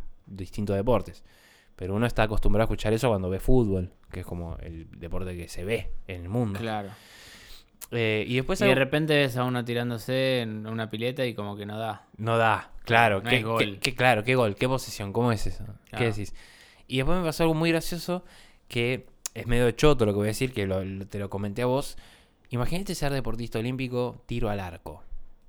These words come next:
Speaker 1: No te ve nadie, nadie sabe que haces eso, no, es como un nicho
Speaker 2: Tiro
Speaker 1: muy
Speaker 2: al arco,
Speaker 1: chico.
Speaker 2: tiro con el arco, decís.
Speaker 1: Claro, el tiro con el
Speaker 2: Tiro al
Speaker 1: arco.
Speaker 2: arco y flecha.
Speaker 1: Arco y flecha. Eh, estás, eh, cuatro años preparándote.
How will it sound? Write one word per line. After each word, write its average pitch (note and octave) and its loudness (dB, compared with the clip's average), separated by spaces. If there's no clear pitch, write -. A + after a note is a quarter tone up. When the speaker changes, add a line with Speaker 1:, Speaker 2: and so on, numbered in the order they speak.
Speaker 1:
No G#2 -8
te G2+ -6
ve G2+ -4
nadie, A#2 2
nadie G2 -6
sabe F2+ -6
que F2+ -12
haces F#2+ -8
eso, G#2 -4
no, F2+ -8
es E2 -14
como F2 -10
un F2+ -8
nicho G#2 -6
Speaker 2:
Tiro D#3 4
Speaker 1:
muy D3 6
Speaker 2:
al C#3 4
arco, D3 6
Speaker 1:
chico. B2 2
Speaker 2:
tiro D3+ 2
con C3 4
el A#2+ 2
arco, A#2+ 4
decís. G2+ -8
Speaker 1:
Claro, D#3+ 8
el B2 0
tiro E3+ 2
con C3 4
el C3 4
Speaker 2:
Tiro D3+ 6
al C3 6
Speaker 1:
arco. C#3+ 2
Speaker 2:
arco D3 4
y C3 0
flecha. A2+ -4
Speaker 1:
Arco B2 0
y A2 -2
flecha. F2+ -4
Eh, A#2+ -4
estás, - -8
eh, A#2 -6
cuatro C#3+ 6
años D3+ -2
preparándote. B2+ -2